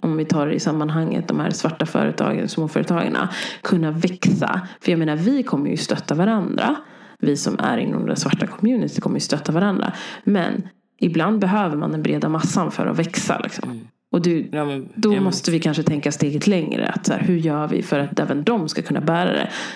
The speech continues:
Speaker 1: Jag visste inte att det var ett så pass stort problem förrän jag har börjat så här småprata med folk om det. Att jag vet många gånger folk säger att så här, det är så himla snyggt, men jag skulle aldrig kunna bära det.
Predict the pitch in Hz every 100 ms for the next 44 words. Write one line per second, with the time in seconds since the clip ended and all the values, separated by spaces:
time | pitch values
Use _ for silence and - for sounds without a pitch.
0 | - - 196 180 - 180 156 147 160 -
1 | 147 - - 120 - - - - 156 -
2 | 175 160 196 156 127 - - - - -
3 | - - - 175 170 170 170 151 160 180
4 | 180 - - - - - 180 - - 180
5 | - - - 175 143 139 135 135 135 127
6 | - - - 160 135 - - - 156 147
7 | 151 139 147 160 - 143 139 135 135 139
8 | 190 - 139 156 160 160 -